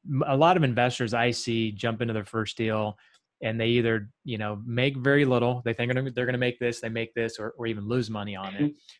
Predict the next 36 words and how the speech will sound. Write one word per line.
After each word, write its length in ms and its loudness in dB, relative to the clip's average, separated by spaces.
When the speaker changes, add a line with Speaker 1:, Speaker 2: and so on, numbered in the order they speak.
Speaker 1:
And 120 -2
then 60 0
a 60 0
lot 160 6
of 60 4
them 120 0
get 140 4
out 120 4
of 60 0
the 60 -2
game. 300 -12
You 100 -6
know, 200 0
that's 240 2
just, 380 -4
that's 200 0
just 180 -6
the 60 -6
nature 300 -6
of 60 -10
the 60 -16
beast. 440 0
But 120 2
those 240 8
that 120 4
stick 260 0
with 260 4
it, 200 2
try 180 4
a 60 2
second 360 0
deal, 320 2
try 220 2
a 60 2
third 320 -2
deal, 460 0